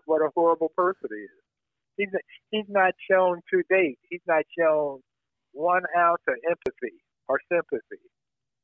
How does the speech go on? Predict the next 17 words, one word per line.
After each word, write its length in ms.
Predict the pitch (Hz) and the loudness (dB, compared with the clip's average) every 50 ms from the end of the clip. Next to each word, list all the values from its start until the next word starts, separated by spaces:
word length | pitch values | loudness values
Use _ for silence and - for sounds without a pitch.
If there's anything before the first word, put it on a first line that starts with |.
| _ _ | _ _
for 380 | 147 151 151 143 143 135 127 - _ _ _ _ _ _ _ | 2 4 4 4 4 2 0 -2 _ _ _ _ _ _ _
the 80 | 131 127 - _ - 160 | -10 -10 -10 _ -2 0
thousands 680 | 160 160 160 170 175 170 160 160 160 156 151 151 151 151 _ _ _ - | 2 2 4 2 2 0 -4 -8 -12 -12 -12 -14 -18 _ _ _ _ -2
of 180 | 139 139 139 139 _ _ _ _ _ _ _ - | -2 -2 -2 -4 _ _ _ _ _ _ _ -4
people 460 | 170 165 - _ - 139 131 127 127 - | -4 -4 -4 _ -4 -4 -4 -4 -6 -10
who 160 | - 151 135 123 123 | -10 -12 -8 -6 -6
have 80 | 120 113 _ _ | -6 -8 _ _
died 540 | - 135 139 139 131 131 117 - - - - _ _ _ _ _ _ _ - | -4 -2 0 0 0 0 -2 -4 -10 -18 -20 _ _ _ _ _ _ _ -16
as 80 | 120 120 | -14 -12
a 80 | 120 120 | -12 -12
result 420 | 120 117 117 139 139 135 123 - _ _ _ 101 | -12 -6 -2 0 0 0 0 -2 _ _ _ _
of 40 | _ _ | _ _
the 80 | _ _ - | _ _ -12
virus. 240 | 95 82 78 - _ _ _ _ _ _ _ _ _ _ _ _ _ _ _ _ _ _ _ _ _ _ _ _ _ _ _ _ _ _ _ _ _ _ _ _ - | -12 -12 -12 -12 _ _ _ _ _ _ _ _ _ _ _ _ _ _ _ _ _ _ _ _ _ _ _ _ _ _ _ _ _ _ _ _ _ _ _ _ -6
He's 180 | 156 165 165 - _ - | -6 -6 -6 -6 _ -4
too 80 | 180 165 151 147 | -4 -4 -2 0
busy 340 | 160 165 156 151 147 143 | 0 0 0 -2 -4 -6